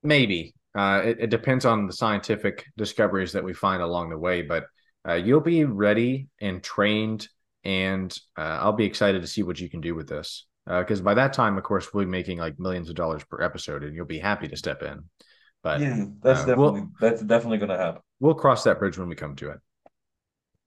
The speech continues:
Speaker 2: Yeah, well, listen, I'm the host, so I'll be signing us off now. Um, hey, thank you everybody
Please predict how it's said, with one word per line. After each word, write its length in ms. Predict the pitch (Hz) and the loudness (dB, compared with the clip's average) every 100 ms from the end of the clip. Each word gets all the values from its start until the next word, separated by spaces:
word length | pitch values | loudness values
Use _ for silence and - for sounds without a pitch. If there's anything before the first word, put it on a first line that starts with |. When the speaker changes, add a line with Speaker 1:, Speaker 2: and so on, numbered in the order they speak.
| _ _ _ _ _ _ _ _ _ _ 139 | _ _ _ _ _ _ _ _ _ _ 4
Speaker 2:
Yeah, 240 | 156 - | 4 6
well, 360 | 117 143 151 120 | 8 8 10 8
listen, 280 | 151 - 123 | 6 6 6
I'm 220 | 113 135 | 8 8
the 120 | 127 | 8
host, 380 | 123 156 - - | 8 8 6 0
so 140 | 123 | 6
I'll 140 | 117 131 | 8 8
be 140 | 127 | 6
signing 360 | - 123 123 113 | 2 2 2 0
us 140 | 110 | 2
off 260 | 117 135 135 | 4 4 2
now. 300 | 98 117 - - _ _ _ _ _ _ - | -2 -2 -4 -18 _ _ _ _ _ _ -6
Um, 540 | 98 98 95 95 92 101 | -2 2 2 -2 -4 -2
hey, 160 | 147 | 0
thank 160 | 147 160 | 2 2
you 120 | 160 | 2
everybody 560 | 151 143 139 113 - | 2 2 2 0 -6